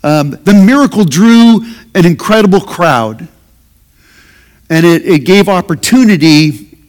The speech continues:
for Peter and John to preach that, that, that faith in Jesus Christ would heal them and forgive people of their sins.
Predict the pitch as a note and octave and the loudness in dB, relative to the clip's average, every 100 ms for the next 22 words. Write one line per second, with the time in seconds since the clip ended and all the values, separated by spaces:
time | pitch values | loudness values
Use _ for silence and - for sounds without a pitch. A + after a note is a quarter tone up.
0 | _ - D#3+ - A3 A3 A3+ E3 F#3 E3+ | _ -12 -10 -6 -2 0 0 0 0 0
1 | D3 - - A3 A#3 A3+ - - - _ | -4 -10 -6 -2 0 -2 -6 -14 -16 _
2 | - - _ _ - C#3 E3 - C#3 - | -20 -20 _ _ -8 -4 -2 -4 -8 -10
3 | E3+ E3+ D#3 - - G#3+ C4 C4 - G#3 | -4 -4 -4 -6 0 2 2 0 -2 0
4 | F3 A#2 G3 F#3+ G3 - - D3+ C3 D3 | 0 -2 -2 -2 -4 -8 -6 -4 -4 -6
5 | - - - _ C#3 E3 D3+ - - C#4 | -8 -16 -20 _ -4 -2 -2 -4 -2 0
6 | A#3+ D3+ C#3+ C3+ C#3+ - D#3+ C#3 - E3 | 0 0 -2 -4 -6 -6 -4 -4 -8 -8
7 | C3+ F#3+ A3+ A3+ F3+ - _ - G#3+ F#3+ | -6 -2 0 -2 -6 -16 _ -4 -2 -2
8 | G3 - D#3 C#3 D3 - C#3+ A2 F#2 - | -4 -6 -6 -4 -6 -6 -8 -8 -10 -20
9 | - | -20